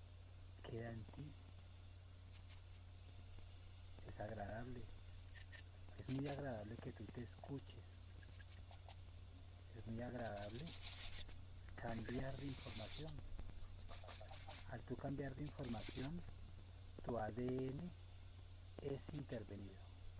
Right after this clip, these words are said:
Sigue respirando.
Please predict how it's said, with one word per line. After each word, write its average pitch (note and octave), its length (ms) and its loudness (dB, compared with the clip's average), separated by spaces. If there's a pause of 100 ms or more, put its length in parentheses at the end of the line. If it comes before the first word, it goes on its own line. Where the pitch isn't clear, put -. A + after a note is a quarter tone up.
(3500)
Sigue A#2 240 0
respirando. A#2 840 -2